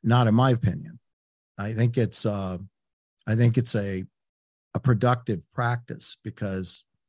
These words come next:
it's how it starts on any level. So going outward deeper to, to pick up the, the signal line, the waveform expression of something out there,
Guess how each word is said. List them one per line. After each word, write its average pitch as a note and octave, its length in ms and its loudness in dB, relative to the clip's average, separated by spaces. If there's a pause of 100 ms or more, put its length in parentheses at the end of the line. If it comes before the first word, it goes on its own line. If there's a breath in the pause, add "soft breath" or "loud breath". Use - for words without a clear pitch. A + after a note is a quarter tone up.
(640)
it's A2+ 220 -2
how C3+ 220 4
it B2 100 0
starts - 640 -2 (440)
on G#2+ 300 -6
any C3+ 260 2
level. A#2 480 -2 (440)
So G#2 460 -2 (180)
going C#3 320 4
outward A#2 480 2
deeper B2 680 0
to, G#2+ 160 -6 (200)
to - 120 -2
pick - 300 0
up A#2+ 180 0 (140)
the, G#2 400 -4 (560)
the G#2+ 60 -6
signal B2+ 520 4
line, A2 380 0
the G2+ 100 -6
waveform A2+ 580 0
expression G#2 840 -4
of G2+ 160 -6
something G2 600 -2
out A#2+ 280 -4
there, F#2+ 340 -6